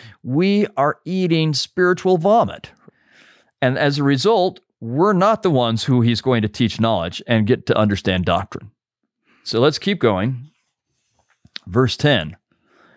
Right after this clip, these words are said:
"For precept must be upon precept, precept upon precept, line upon line, line upon line,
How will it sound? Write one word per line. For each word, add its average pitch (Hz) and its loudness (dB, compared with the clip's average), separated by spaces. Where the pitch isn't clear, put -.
"For 127 2
precept 135 -2
must 127 -2
be 139 2
upon 143 0
precept, 110 -2
precept 202 0
upon 190 0
precept, 123 -2
line 113 0
upon 147 0
line, 101 -2
line 113 0
upon 147 0
line, 107 0